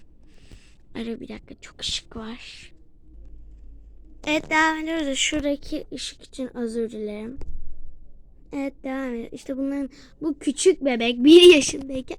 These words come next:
test oldu. <gasps> Neyse. Şimdi la. Hı. Bir dakika, ben yine şu kalemi düzeltip geleceğim.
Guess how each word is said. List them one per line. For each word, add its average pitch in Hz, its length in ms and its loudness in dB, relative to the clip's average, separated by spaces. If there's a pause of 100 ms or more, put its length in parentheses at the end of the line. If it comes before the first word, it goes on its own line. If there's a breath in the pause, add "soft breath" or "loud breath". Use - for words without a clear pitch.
(140)
test - 380 -2
oldu. - 160 -20 (220)
<gasps> 403 720 -10
Neyse. 269 560 -4 (1600)
Şimdi 269 580 -8 (680)
la. 233 200 -10 (640)
Hı. 226 80 -12 (840)
Bir 302 160 -6
dakika, 214 220 -10
ben 311 80 -4
yine 320 260 -2
şu - 160 -12
kalemi 240 320 -4
düzeltip 226 400 2
geleceğim. - 400 0